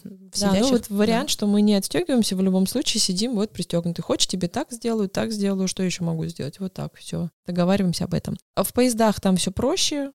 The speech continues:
Speaker 2: там либо ограничители есть, но в самолетах тоже обсу-, объясняем про правила. И вот, э, кстати, опять же, да, история из самолета. За мной сидели малыши, ну как малыши, школьники. Как оказалось, что, представляете, это потом были мои ученики. Когда мы выходим из самолета, они говорят: «А вы нас не проводили тренинг по безопасности?»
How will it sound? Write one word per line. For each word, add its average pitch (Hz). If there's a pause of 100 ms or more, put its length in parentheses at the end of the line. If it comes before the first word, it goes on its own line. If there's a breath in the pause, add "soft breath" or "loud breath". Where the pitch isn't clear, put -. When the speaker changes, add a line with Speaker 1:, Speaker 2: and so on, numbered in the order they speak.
Speaker 2:
там 190
либо 185
ограничители 180
есть, 170
но 208
в -
самолетах 185
тоже 202
обсу-, 170
объясняем 175
про 180
правила. 226 (140)
И 247
вот, 220
э, 196
кстати, 190
опять 185
же, 175
да, 202
история 208
из 190
самолета. 180
За 180
мной 196
сидели 185
малыши, 185 (140)
ну 190
как 185
малыши, 180 (120)
школьники. 277
Как 208
оказалось, 247
что, -
представляете, 214
это 196
потом 226
были 214
мои 190
ученики. 190
Когда 170
мы 180
выходим 185
из 175
самолета, 185
они 185
говорят: 185
«А 180
вы 190
нас 196
не 190
проводили 196
тренинг 180
по 190
безопасности?» 180